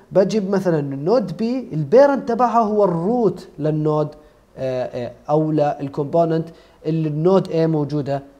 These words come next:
آه، فيها. مثلا لو كان عندنا بالبداية عشرة نودز من زيرو لناين مرقمات، في البداية اللي هي البيرنت أري أو ال إيه آر آر،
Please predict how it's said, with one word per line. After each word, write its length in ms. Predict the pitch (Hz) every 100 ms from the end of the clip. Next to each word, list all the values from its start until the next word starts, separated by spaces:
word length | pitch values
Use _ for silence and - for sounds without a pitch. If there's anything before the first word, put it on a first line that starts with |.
| -
آه، 140 | 127
فيها. 360 | 120 117 98 107 _ _ _ _ _ _ _ _ _ _ _ -
مثلا 280 | 175 202 208
لو 120 | 202
كان 220 | 240 226
عندنا 280 | 185 175 156
بالبداية 540 | 156 156 165 185 160
عشرة 340 | 151 160 160 143
نودز 440 | 135 170 190 - - _ _ - 147
من 200 | 151 139
زيرو 340 | 139 165 147
لناين 440 | 139 147 147 135
مرقمات، 640 | 127 131 - 135 156 226 - - _ _ - _ _ _
في 120 | -
البداية 680 | 208 220 208 233 165 170 170 -
اللي 240 | 147 151 180
هي 40 |
البيرنت 520 | 175 170 165 143 -
أري 280 | 143 156 190
أو 280 | 185 156 139
ال 180 | 127 156
إيه 300 | 156 143 139
آر 300 | - 160
آر، 120 | 202